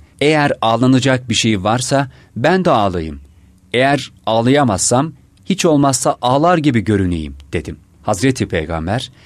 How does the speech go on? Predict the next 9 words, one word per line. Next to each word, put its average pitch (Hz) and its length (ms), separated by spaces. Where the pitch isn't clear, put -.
"Fidye 143 360
aldıklarından 110 760
dolayı 98 420
arkadaşlarımın 156 920
başına 147 340
gelen 143 380
felaket 147 720
beni 95 260
ağlatıyor." 78 680